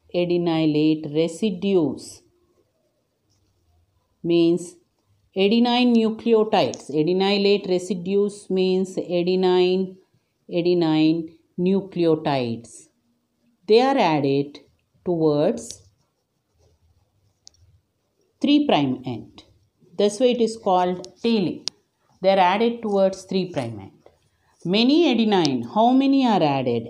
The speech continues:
About two hundred to three hundred adenine residues are added.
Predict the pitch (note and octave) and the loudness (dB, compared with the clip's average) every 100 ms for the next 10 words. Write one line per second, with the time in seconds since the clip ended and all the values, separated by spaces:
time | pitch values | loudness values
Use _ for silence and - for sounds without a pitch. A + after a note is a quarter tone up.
0 | - F3+ G3 G3+ G#3+ A3 - _ _ _ | -2 0 2 2 0 -4 -12 _ _ _
1 | _ - C4 C#4+ C#4 B3+ A#3+ A3+ G#3+ G#3+ | _ -2 0 0 0 0 0 2 2 0
2 | G#3+ - G3 F#3 F3+ F3+ - - - A#3+ | -4 -4 -2 0 -2 -8 -20 -10 -2 0
3 | A#3+ A#3+ F3+ D#3 C#3+ C#3+ C#3 C3+ A2 - | -2 -2 -2 0 0 0 -2 -2 -4 -10
4 | - _ _ _ _ - - _ _ _ | -16 _ _ _ _ -20 -20 _ _ _
5 | _ _ _ _ _ _ _ _ F#3+ F3 | _ _ _ _ _ _ _ _ -2 0
6 | E3+ E3+ D#3+ D#3 C#3+ A#2+ A#2+ - _ _ | 2 2 2 2 2 -2 -8 -18 _ _
7 | _ _ _ _ _ _ - D#3+ G3+ G3+ | _ _ _ _ _ _ -8 -2 0 0
8 | - G3+ F#3 G3 G3 - F3 D#3 C#3+ C3 | -2 -4 0 0 -2 0 2 2 0 -2
9 | B2 - | -6 -10